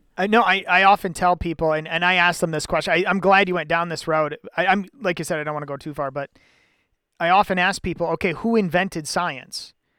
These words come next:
And a lot of times they, they say, "Oh, well, you know, Newton did this, New-, you know, and this, this scientist did." Well, no, they discovered it. They didn't invent anything. There is nothing, when, when the Bible says there's nothing new under the sun, it, it, it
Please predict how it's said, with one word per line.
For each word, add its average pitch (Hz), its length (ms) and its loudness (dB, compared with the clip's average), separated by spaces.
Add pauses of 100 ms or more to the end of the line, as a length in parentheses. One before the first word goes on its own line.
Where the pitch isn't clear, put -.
(400)
And 180 140 -2
a 185 40 0
lot 165 220 2
of 165 60 -10
times 156 260 -10
they, 151 140 -8
they 151 100 -6
say, - 140 -10
"Oh, 277 160 0
well, 226 260 0
you 190 100 -6
know, 180 200 -4
Newton 180 280 -4
did 170 220 -2
this, 175 260 -2
New-, 170 160 -8
you 170 160 -12
know, 160 140 -6
and 160 140 -8
this, 165 160 -8
this 170 200 -6
scientist 165 440 -6
did." 190 80 -10
Well, 180 160 -8
no, 170 420 2
they 190 160 0
discovered 170 560 -2
it. - 160 -18 (520)
They 170 100 0
didn't 240 160 2
invent 180 520 0
anything. 165 460 -8 (580)
There 196 160 2
is 185 140 2
nothing, 170 720 -4 (140)
when, 170 240 -4
when 180 100 -4
the 175 80 -4
Bible 214 220 0
says 185 180 -4
there's 160 60 -8
nothing 180 260 -4
new 185 140 -4
under 165 120 -4
the 151 60 -12
sun, 190 220 -4
it, 151 180 -12
it, 190 160 -16 (140)
it 185 180 -14